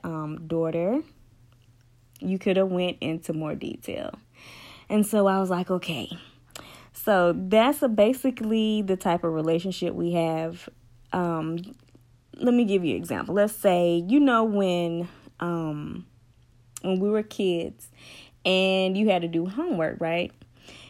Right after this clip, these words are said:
And you kinda rushed through it and you didn't explain how you got the answer, so your parents or your teacher made you go back and do it again.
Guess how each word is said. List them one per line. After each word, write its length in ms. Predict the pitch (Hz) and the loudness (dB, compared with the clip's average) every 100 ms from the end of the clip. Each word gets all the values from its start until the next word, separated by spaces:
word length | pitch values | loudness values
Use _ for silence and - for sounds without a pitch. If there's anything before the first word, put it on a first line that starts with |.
| - | -4
And 160 | 202 202 | -2 0
you 80 | 202 | 0
kinda 300 | 247 202 170 | 0 0 0
rushed 460 | 196 220 240 - | 2 2 0 -6
through 280 | 226 226 220 | -4 -2 0
it 340 | 214 214 220 | 0 -2 -6
and 420 | - 165 160 160 - - - | -6 -6 -4 -8 -12 -20 -10
you 120 | 185 196 | -4 2
didn't 300 | 208 208 185 | 2 2 0
explain 720 | - - - - 214 214 214 | -4 -8 -10 -6 -2 0 -2
how 140 | 196 | -2
you 120 | 185 | -4
got 240 | 180 170 - | -4 -6 -6
the 220 | - - | -10 -4
answer, 640 | 254 240 - 226 214 208 214 | -4 -4 -6 -2 0 0 -2
so 200 | - 180 | -4 -6
your 180 | 185 | -6
parents 420 | - 240 208 214 - | -6 -4 -4 -4 -6
or 60 | |
your 160 | 180 175 | -4 -6
teacher 400 | - 196 - 185 | -6 -6 -4 -2
made 320 | 185 185 180 | 0 0 -2
you 120 | 190 | -2
go 200 | 175 180 | 0 2
back 520 | 175 170 175 - - - - | 2 2 2 0 -14 -18 -6
and 160 | 175 | -2
do 140 | 175 202 | 2 2
it 80 | 196 | 2
again. 560 | 190 214 233 226 226 | 0 0 0 -2 -6